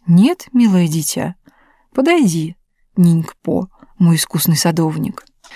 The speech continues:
Покажи этой неразумной девочке те драгоценные семена, которые ты держишь в руке». На мозолистой ладони садовника Нинг-По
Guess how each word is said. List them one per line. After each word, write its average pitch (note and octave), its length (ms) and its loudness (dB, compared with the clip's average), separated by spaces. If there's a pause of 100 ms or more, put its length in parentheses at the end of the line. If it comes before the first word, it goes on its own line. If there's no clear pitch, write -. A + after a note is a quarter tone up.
(440)
Покажи C4 420 -2
этой F#3 280 -2
неразумной E3+ 640 -2
девочке G3 680 -4 (100)
те G#3 220 0
драгоценные F3+ 640 0
семена, G#3 460 2
которые D#3 440 -6
ты D#3+ 120 -8
держишь D#3 420 -4
в F3+ 60 -2
руке». F3 460 -2 (1300)
На D#3+ 80 4
мозолистой E3 640 0
ладони D#3+ 500 -2
садовника D#3 640 -4
Нинг-По D#3+ 720 -2